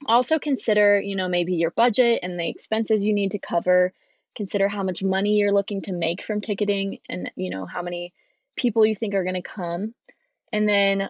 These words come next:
also any fees from ticketing platforms that you kinda need to accommodate for. So it seems to me like the five to seven dollar range can definitely be a sweet spot for college events.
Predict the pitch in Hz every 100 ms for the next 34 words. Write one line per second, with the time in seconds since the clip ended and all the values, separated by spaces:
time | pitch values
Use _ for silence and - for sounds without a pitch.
0 | - 202 - 240 233 - 202 190 - 202
1 | 190 185 - 185 - 170 175 175 208 -
2 | - 170 175 170 180 175 - 180 170 170
3 | - 180 - - - - 190 - 220 254
4 | _ _ _ - _ _ - 233 226 220
5 | - - 311 381 - 330 240 233 220 190
6 | 196 - 170 175 175 190 - 170 208 220
7 | 220 226 233 240 233 - 196 180 185 180
8 | 170 - 170 - - 185 - 185 - 185
9 | 180 190 277 262 -